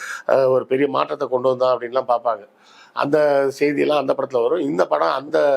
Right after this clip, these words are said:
ஸ்பார்டக்கஸை பத்தின படம் கிடையாது. இந்த படத்தின் கதாநாயகன் பேர் வந்து மேக்சிமஸ் டெசிமஸ் மெரிடியஸ் அப்படின்றது தான் அவனோட பேர்.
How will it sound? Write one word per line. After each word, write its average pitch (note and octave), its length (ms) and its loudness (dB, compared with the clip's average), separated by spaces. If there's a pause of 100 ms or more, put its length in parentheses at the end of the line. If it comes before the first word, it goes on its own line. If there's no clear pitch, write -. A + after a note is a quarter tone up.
(160)
ஸ்பார்டக்கஸை D#3 680 -4
பத்தின A#2+ 240 -6
படம் A#2 220 -4
கிடையாது. A2+ 480 -6 (640)
இந்த D3+ 180 0
படத்தின் D#3 380 0
கதாநாயகன் C#3 580 0
பேர் B2 180 0
வந்து B2 260 0
மேக்சிமஸ் D3 800 -2 (120)
டெசிமஸ் D3+ 600 -2 (100)
மெரிடியஸ் B2 600 -2
அப்படின்றது A2 420 -2
தான் B2+ 200 0
அவனோட A2 160 -2
பேர். A2+ 340 -2